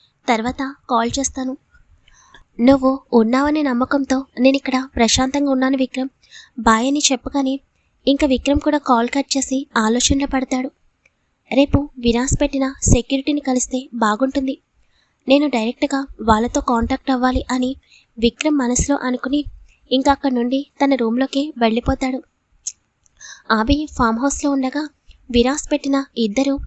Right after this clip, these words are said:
సెక్యూరిటీని కూడా అక్కడికి తీసుకువస్తారు. వాళ్ళు స్పృహలో లేకపోవడం వలన వాళ్ళిద్దరినీ చైర్లో కట్టమని చెబుతాడు అభి. అభి చెప్పినట్టే ఆ సెక్యూరిటీ ఇద్దరినీ కూడా చైర్లో కట్టి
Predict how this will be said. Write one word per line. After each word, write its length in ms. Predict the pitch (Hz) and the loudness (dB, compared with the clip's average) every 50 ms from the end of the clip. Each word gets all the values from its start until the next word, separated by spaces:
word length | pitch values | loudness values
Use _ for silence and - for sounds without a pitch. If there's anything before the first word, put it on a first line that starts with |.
| - - - - - | -14 -18 -20 -8 -2
సెక్యూరిటీని 580 | - - - 240 - - 285 269 - 294 294 277 | 2 2 2 2 2 -2 -4 -2 -2 -2 -2 -2
కూడా 280 | - 277 262 269 285 - - - | -2 -2 -2 -2 -4 -4 -4 -4
అక్కడికి 260 | - - 262 262 269 | -4 -4 -4 -4 -2
తీసుకువస్తారు. 800 | - 262 240 233 - - - 277 262 - - - 262 262 262 - - _ _ _ _ _ _ _ _ _ _ _ - 262 | -2 -2 -2 -2 -2 -4 -2 -2 -2 -2 -4 -6 -6 -6 -6 -8 -10 _ _ _ _ _ _ _ _ _ _ _ -6 0
వాళ్ళు 220 | 247 262 285 311 | 0 2 2 2
స్పృహలో 500 | 311 - - 262 233 220 269 285 294 294 - - | 2 2 2 2 0 0 0 -2 -2 -4 -4 -4
లేకపోవడం 540 | 247 240 226 - - 269 - 285 285 294 277 | -2 -2 -2 -2 0 0 0 0 0 0 -4
వలన 400 | 269 262 262 269 277 302 311 302 - - _ _ - - _ _ - - | -2 -2 0 0 0 -2 -2 -6 -8 -16 _ _ -20 -20 _ _ -4 0
వాళ్ళిద్దరినీ 680 | 240 277 277 254 240 208 - 262 285 294 285 285 277 _ - - - 262 | 2 2 2 2 0 0 0 0 0 0 -2 -4 -6 _ -4 -2 0 2
చైర్లో 260 | 233 220 220 262 277 | 2 0 0 -2 -2
కట్టమని 540 | - 285 277 - 269 262 262 254 262 302 339 - - 262 | -2 -4 -4 -4 -2 -2 -2 -2 -2 -4 -2 -2 -2 0
చెబుతాడు 360 | 226 226 233 - 262 262 262 | 0 -2 0 0 0 0 0
అభి. 280 | 262 254 240 247 - - _ _ _ _ _ _ _ _ _ _ _ _ _ - | 0 -2 -2 -4 -6 -8 _ _ _ _ _ _ _ _ _ _ _ _ _ -2
అభి 240 | - 214 202 269 311 - - | 0 0 2 0 0 0 0
చెప్పినట్టే 540 | 302 277 - 285 294 294 285 - 285 277 294 - - _ - 247 | 0 -2 -2 -2 -2 -2 -2 -2 -2 -4 -4 -8 -10 _ -2 -2
ఆ 80 | 254 | 0
సెక్యూరిటీ 600 | 262 - - 226 196 - 269 277 294 285 285 294 - - | 0 0 -2 -4 -2 -2 -2 -2 0 -2 -4 -4 -4 -6
ఇద్దరినీ 380 | 220 196 196 240 247 262 277 | -6 -4 -2 -2 0 0 0
కూడా 320 | 285 - - 285 302 302 294 _ _ _ _ _ _ - - - - | -2 -2 -2 -2 -2 -4 -6 _ _ _ _ _ _ -6 -2 0 0
చైర్లో 280 | 262 233 240 240 285 302 | 2 0 0 -2 -2 -2
కట్టి 320 | - 311 277 - 294 294 | -4 -6 -4 -2 -4 -4